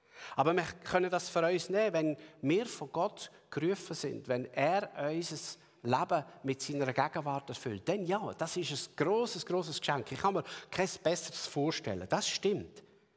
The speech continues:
Aber es heisst nicht, dass du und ich wegen dem lastenfrei durchs Leben kommen. Das heisst es nicht. Es kann sein, dass Gott, wo dich doch so liebt,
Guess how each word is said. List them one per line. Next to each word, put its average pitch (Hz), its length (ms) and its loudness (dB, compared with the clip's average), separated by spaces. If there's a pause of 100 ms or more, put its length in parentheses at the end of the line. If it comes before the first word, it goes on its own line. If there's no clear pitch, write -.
(380)
Aber 180 440 2 (280)
es 135 200 -2
heisst 143 320 0
nicht, 175 360 -2
dass 123 200 -8
du 180 200 0
und 147 140 -2
ich 160 240 -4
wegen - 240 -6
dem 147 280 2 (180)
lastenfrei 113 880 -2
durchs 120 240 -2
Leben 90 260 0
kommen. - 360 -10 (600)
Das 151 300 0
heisst 151 340 0
es - 160 -6
nicht. 110 340 -4 (800)
Es 151 220 2
kann 175 160 2
sein, 202 380 0 (200)
dass - 280 0
Gott, 196 340 2 (680)
wo 139 160 4
dich 180 320 0
doch - 240 -4
so 143 260 -2
liebt, 160 580 -6